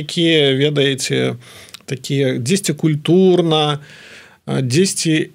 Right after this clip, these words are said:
этычна, такія вось, э, яны застануцца, звычайна, так. І, ну, напрыклад,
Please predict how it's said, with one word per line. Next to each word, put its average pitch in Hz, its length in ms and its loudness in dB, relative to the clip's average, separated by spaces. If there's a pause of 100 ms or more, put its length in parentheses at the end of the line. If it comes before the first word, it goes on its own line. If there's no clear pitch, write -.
этычна, 160 880 0
такія 151 560 0
вось, 139 480 -2
э, 131 1040 -2
яны 214 240 0
застануцца, 165 560 0
звычайна, 127 560 -4
так. 123 320 -4
І, 160 560 0
ну, 196 160 4
напрыклад, 196 560 0